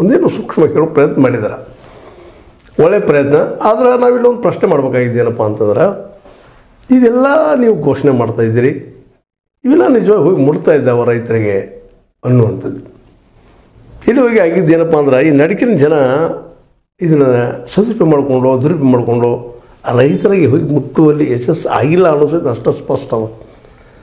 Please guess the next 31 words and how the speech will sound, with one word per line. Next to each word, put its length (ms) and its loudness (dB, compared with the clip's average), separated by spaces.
ಇರಲಿ, 560 -2
ಒಂದು 280 2
ಪ್ರಯತ್ನ 340 2
ಮಾಡ್ತಾ 280 0
ಇದ್ರಿ. 240 0
ನಾವು 200 2
ಇವತ್ತು 320 0
ಸಿಂಪಲ್ 380 0
ಆಗಿ 100 4
ನಿಮ್ಗೆ 180 0
ಕೇಳಬೇಕಾಗಿದ್ದು 540 0
ಇಷ್ಟ. 140 -4
ಇವತ್ತು 180 0
ನಿಮಗೆ 140 2
ಕಾಂಗ್ರೆಸ್ 340 2
ಸರ್ಕಾರ, 340 -2
ಸ್ವತಃ 320 2
ರಾಹುಲ್ 300 2
ಗಾಂಧಿಯವರು 880 0
"ನಾವು 220 2
ಎಮ್ 220 2
ಎಸ್ 240 0
ಪಿಯನ್ನು 360 0
ಕಾನೂನು 220 0
ಮಾಡ್ತೀವಿ" 360 0
ಅಂತ 120 -2
ಹೇಳ್ತಾ 260 0
ಇದ್ದಾರೆ. 540 -6
ಇದು 120 0
ನಿಮಗೆ 240 2
ಗೊತ್ತದ. 360 0